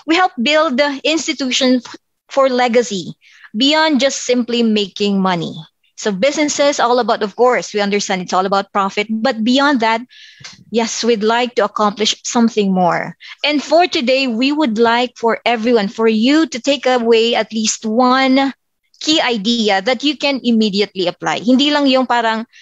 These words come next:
after this, you felt good, you learned something, but we really aim that you can be able to apply at least one key idea or principle from today's Principles of Scaling. Yes. All right. Now, moving on to the next part is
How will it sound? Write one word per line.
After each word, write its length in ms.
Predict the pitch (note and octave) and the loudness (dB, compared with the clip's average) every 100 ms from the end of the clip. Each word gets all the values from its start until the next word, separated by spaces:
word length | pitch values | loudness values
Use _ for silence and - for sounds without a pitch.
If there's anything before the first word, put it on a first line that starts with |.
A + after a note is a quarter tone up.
| - - | -18 -6
after 360 | B3 C4+ D4 C#4+ | -6 -2 0 0
this, 220 | C#4 - | 0 0
you 100 | B3+ | -4
felt 300 | - C4+ C4+ A3+ | -2 -2 -2 0
good, 380 | A#3+ C4+ C4+ G#3+ | 2 4 2 0
you 160 | A3 | 0
learned 420 | G#3 G#3+ B3+ C#4 | 0 2 0 0
something, 580 | - B3+ B3 - C4 B3+ | -2 -2 -2 -2 -2 0
but 200 | A#3+ A#3 G#3 | 0 -2 -4
we 360 | G3+ B3 C4 | -2 0 2
really 440 | A#3+ A#3+ A#3 A3+ - | 2 0 0 -2 0
aim 240 | G#3+ G3 | 0 0
that 200 | F#3 - | -2 -6
you 80 | G3 | -4
can 240 | G#3 G3 | -2 0
be 200 | F#3+ F#3 | 0 -2
able 280 | G3 G3 F#3+ - | -2 -2 -4 -4
to 200 | F#3 F3 - - - | -4 -6 -10 -20 -6
apply 360 | A#3 - G#3+ G#3 | -6 -4 -2 -2
at 220 | F3 G3 | -2 -4
least 240 | G#3 G3+ - | -4 -6 -4
one 500 | G3 G#3 G3+ G3+ G3 - | -2 0 0 -2 -6 -10
key 200 | G#3+ F3 | -6 -2
idea 540 | G3 F3+ F3+ E3+ D#3 | -2 -2 -2 -2 -4
or 220 | - F#3 | -6 -6
principle 640 | - G#3 G#3+ G#3 - G3 F#3 | -4 -2 -2 -4 -6 -8 -8
from 200 | - F3+ | -6 -6
today's 380 | - F3+ F3 - | -4 -6 -6 -8
Principles 580 | - F#3 F#3 - F3 - | -6 -6 -6 -8 -8 -8
of 140 | E3+ | -10
Scaling. 680 | - - E3 D3 C#3 - E3+ - - - - - - | -10 -10 -8 -8 -10 -10 -12 -16 -20 -18 -18 -20 -12
Yes. 520 | F#3 F3+ E3 D#3 - | -4 -2 0 -2 -4
All 120 | F#3+ | -2
right. 200 | B3+ F4 D#4+ | 0 0 0
Now, 180 | F4 D#4 | 0 0
moving 320 | D4 D#4+ E4+ | 0 0 0
on 260 | C4+ D4+ D#4 | 0 0 -2
to 120 | D4 | -4
the 120 | A#3 | 0
next 320 | A#3 B3+ - | 0 -2 -4
part 360 | - A#3+ B3 A#3+ | -2 0 0 -2
is 360 | A#3 A#3 A3 | -2 0 0